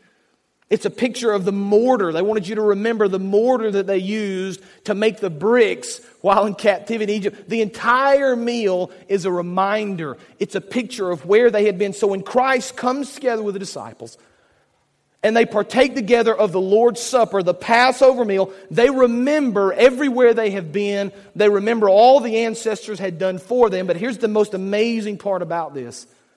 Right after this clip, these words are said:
Christ says, "We're coming together to eat this Passover meal, guys. You remember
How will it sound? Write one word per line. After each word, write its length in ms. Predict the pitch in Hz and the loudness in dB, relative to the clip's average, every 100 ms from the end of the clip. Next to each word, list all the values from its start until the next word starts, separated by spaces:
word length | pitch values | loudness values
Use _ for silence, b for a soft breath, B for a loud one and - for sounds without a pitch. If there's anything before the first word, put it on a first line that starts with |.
| _ _ _ _ _ _ _ _ _ _ _ _ - | _ _ _ _ _ _ _ _ _ _ _ _ 2
Christ 280 | 233 240 | 4 6
says, 180 | 233 180 | 2 0
"We're 140 | 233 262 | -2 -2
coming 400 | - 269 285 285 | 2 2 2 0
together 340 | 247 247 220 | 2 2 4
to 60 | 220 | 2
eat 140 | 240 | 0
this 120 | 226 | -6
Passover 580 | - 233 233 233 233 214 | -2 2 4 4 0 0
meal, 300 | 226 226 196 | 0 0 0
guys. 380 | 175 175 190 185 B - | 0 0 0 -4 B -4
You 360 | 202 269 277 | 2 4 6
remember 840 | 247 240 285 320 277 208 202 208 | 4 4 0 0 2 4 4 2